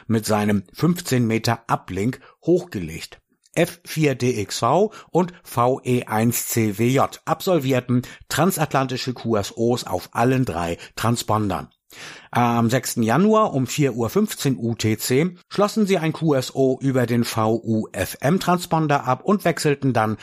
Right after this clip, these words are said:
auf den V U Lineartransponder, um dort eine Minute später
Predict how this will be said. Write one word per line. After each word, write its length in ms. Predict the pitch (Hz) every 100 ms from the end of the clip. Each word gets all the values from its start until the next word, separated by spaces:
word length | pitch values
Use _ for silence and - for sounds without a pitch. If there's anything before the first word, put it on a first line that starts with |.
| - -
auf 260 | 117 110
den 260 | - 117 113 -
V 400 | - 110 107 107
U 280 | 104 101 -
Lineartransponder, 1300 | 101 110 98 101 139 - 131 131 - 113 113 107 107 - -
um 200 | 202 226
dort 280 | 160 139 -
eine 260 | 127 131
Minute 380 | 123 117 110 -
später 560 | - - 120 123 82